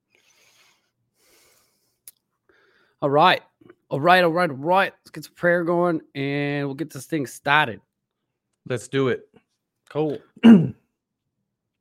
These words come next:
Speaker 2: Dear Heavenly Father, we thank you. We praise you. We just give you all the glory, Father, and we are just so thankful that, um,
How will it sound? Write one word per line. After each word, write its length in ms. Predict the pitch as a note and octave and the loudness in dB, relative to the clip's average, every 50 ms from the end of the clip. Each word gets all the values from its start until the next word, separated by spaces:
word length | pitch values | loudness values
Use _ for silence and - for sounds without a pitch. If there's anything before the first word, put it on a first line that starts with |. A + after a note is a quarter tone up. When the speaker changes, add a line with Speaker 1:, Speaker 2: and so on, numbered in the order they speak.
| - - _ _ _ _ _ _ _ _ _ _ _ _ _ C3 | -20 -20 _ _ _ _ _ _ _ _ _ _ _ _ _ 2
Speaker 2:
Dear 140 | C#3 D3 D3+ | 4 6 6
Heavenly 280 | D#3 C#3 C#3+ C#3+ C#3 - | 6 6 4 2 0 2
Father, 520 | - C#3+ C3+ C3+ B2+ B2 A#2 A2+ G#2+ G#2 | 4 6 6 6 6 4 2 0 0 -2
we 320 | G2 G2+ A#2 A#2+ A#2 A2 | -4 -6 -8 -8 -8 -10
thank 420 | G#2 - - B2 A#2 A#2 A2+ - - | -10 -10 -8 -8 -6 -8 -10 -10 -12
you. 300 | G#2+ G#2+ G#2+ G#2 G#2 G#2+ - _ _ | -10 -10 -10 -10 -12 -14 -16 _ _
We 80 | - G#2+ | -20 -20
praise 460 | - _ _ A#2+ A2+ A2 G#2+ G2 G2 | -20 _ _ -8 -6 -6 -8 -10 -12
you. 280 | G#2 G#2 G2+ G2 G2 - _ _ _ _ _ _ - | -12 -14 -14 -14 -16 -18 _ _ _ _ _ _ -18
We 120 | A2+ G#2+ | -16 -14
just 240 | G2 G#2+ G#2 - - | -14 -14 -14 -14 -12
give 180 | - A#2+ G#2 A2 | -10 -10 -10 -8
you 160 | G#2+ G#2+ G#2 | -8 -6 -6
all 160 | G#2+ A2 A2+ | -4 -4 -4
the 100 | A2 G#2+ | -6 -8
glory, 360 | F#2 F#2 G#2+ G#2 G#2 G2+ G2 | -10 -8 -8 -8 -6 -8 -10
Father, 320 | - - G#2 G#2 G#2 G#2 G#2 | -10 -8 -6 -6 -6 -6 -8
and 100 | G2+ G2+ | -8 -8
we 120 | G2+ G2 | -8 -8
are 100 | G2+ G2+ | -10 -10
just 240 | G2+ G2 G2 - - | -10 -12 -14 -12 -10
so 160 | - G#2+ G#2+ | -10 -10 -10
thankful 500 | G2+ - - G#2+ G#2+ G#2 - - G2+ G2 | -10 -10 -12 -12 -12 -12 -12 -12 -12 -10
that, 340 | G2 G#2 G2+ G2 - _ - | -10 -10 -10 -10 -12 _ -10
um, 300 | G#2 G2 F#2 F2+ F2+ | -8 -8 -8 -8 -10